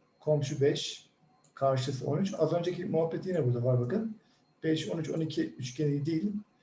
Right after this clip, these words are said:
Buraya bir Pisagor yapacağız. Hemen buraya x diyelim. Arkadaşlar.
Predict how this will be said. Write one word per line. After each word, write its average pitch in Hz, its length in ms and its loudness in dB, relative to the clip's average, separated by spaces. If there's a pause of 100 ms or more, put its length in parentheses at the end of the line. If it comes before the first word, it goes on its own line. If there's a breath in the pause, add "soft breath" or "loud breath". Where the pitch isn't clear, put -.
(280 soft breath)
Buraya 170 180 -2
bir 180 100 -8
Pisagor 156 340 4
yapacağız. - 560 -4 (880)
Hemen 185 220 2
buraya 165 180 2
x - 300 -2
diyelim. - 340 2 (1600)
Arkadaşlar. 127 680 -6